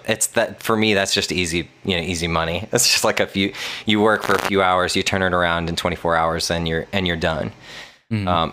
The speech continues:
Speaker 1: I love doing those 'cause it, it sort of keeps you, you know, keeps you snappy, keeps you on your toes. And I love trying to be creative in that. I, in fact, there was a, a, a, a fun opportunity to shoot President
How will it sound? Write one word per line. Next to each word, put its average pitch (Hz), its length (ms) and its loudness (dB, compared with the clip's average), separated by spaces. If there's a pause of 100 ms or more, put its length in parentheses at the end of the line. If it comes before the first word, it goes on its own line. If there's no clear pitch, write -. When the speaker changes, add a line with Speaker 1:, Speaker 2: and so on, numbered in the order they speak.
Speaker 1:
I 104 80 2
love 92 460 2
doing 92 320 2
those 87 260 0
'cause 92 180 -2
it, 92 200 -2
it 104 120 0
sort 107 220 4
of 95 80 -2
keeps - 340 0
you, 85 540 2
you 92 140 0
know, 82 200 0 (720)
keeps - 240 0
you 101 80 0
snappy, 90 460 0
keeps - 280 -2
you 95 80 2
on 90 140 0
your 90 100 0
toes. 87 480 0
And 85 320 0 (1040)
I 107 180 2
love 101 240 2
trying 95 240 2
to 90 60 0
be 87 120 2
creative 87 420 2
in 80 120 0
that. 76 260 -2
I, 107 100 2
in 110 160 0
fact, 117 600 0 (160)
there 101 200 2
was 101 220 2
a, 95 260 2
a, 95 240 0 (220)
a, 98 180 0 (360)
a 98 80 0
fun 107 260 2
opportunity 95 720 2
to 90 100 0
shoot 95 320 2 (140)
President 92 440 0